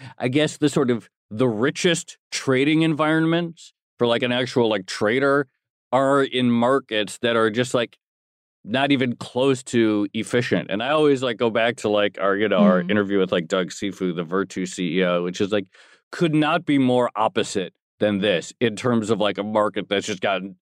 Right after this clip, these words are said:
Speaker 1: you know, the stock market is, like, so insanely hyper-efficient,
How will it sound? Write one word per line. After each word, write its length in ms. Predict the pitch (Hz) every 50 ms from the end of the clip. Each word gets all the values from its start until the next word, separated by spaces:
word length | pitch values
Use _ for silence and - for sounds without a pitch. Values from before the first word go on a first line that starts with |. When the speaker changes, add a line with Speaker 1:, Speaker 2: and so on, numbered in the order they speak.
| _ _ _ _ -
Speaker 1:
you 60 | 110
know, 80 | 98 95
the 60 | 92
stock 300 | - - - 107 - -
market 320 | 104 101 90 92 92 92
is, 120 | 98 98 -
like, 140 | 107 95 92 _ _ _ _ _ _ _ _ _ _ _ _ _ _
so 300 | - - - 160 139 131
insanely 760 | 127 113 110 - - 135 127 120 113 110 107 101 98 95 95
hyper-efficient, 880 | - - 127 113 98 98 104 92 92 92 - 110 98 - - 92 76 69